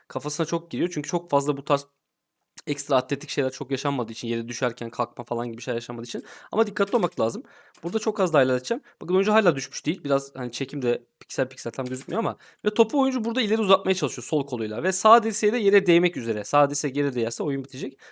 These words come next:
Ama daha değmemiş gibi görüyorum. Ve sanki şu an sağ, sol koluyla uzattığı top da Boğaziçi'li oyuncuya çarpıyor gibi geliyor.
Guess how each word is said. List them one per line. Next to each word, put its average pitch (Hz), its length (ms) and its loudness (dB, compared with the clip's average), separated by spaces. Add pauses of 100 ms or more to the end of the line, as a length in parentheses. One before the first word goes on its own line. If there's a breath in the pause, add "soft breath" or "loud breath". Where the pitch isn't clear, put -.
(120)
Ama 220 180 0
daha 226 220 10
değmemiş 202 420 4
gibi 131 140 -8
görüyorum. 139 400 0 (440 soft breath)
Ve 208 80 4
sanki 269 360 0
şu 247 160 2
an 233 100 6
sağ, 226 400 4
sol 214 220 2
koluyla 175 260 2
uzattığı 175 420 0
top 233 240 0
da 254 220 2 (160)
Boğaziçi'li 208 360 6
oyuncuya 196 240 2
çarpıyor 160 500 2
gibi 131 200 0
geliyor. 151 380 2